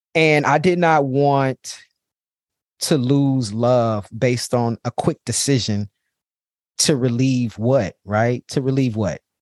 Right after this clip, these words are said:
You know, "Why are you doing it?" And, like, some parents be like, "It's gonna hurt you more than it's hurting me.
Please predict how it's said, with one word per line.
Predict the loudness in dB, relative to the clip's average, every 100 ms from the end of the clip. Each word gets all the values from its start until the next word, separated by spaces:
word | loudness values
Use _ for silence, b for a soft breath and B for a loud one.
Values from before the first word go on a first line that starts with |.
| _ _ _ -6
You | -4
know, | -2
"Why | 2 2
are | 2
you | 0
doing | -2 -2 -4
it?" | -8 -8
And, | -4
like, | -2 -2
some | -2 0
parents | 0 -2 -2
be | -2
like, | -2 -4
"It's | -4
gonna | -2
hurt | 0 0 0 -4
you |
more | -2 0 0
than | 0
it's | -4 -2
hurting | -2 -2 -4
me. | -4 -6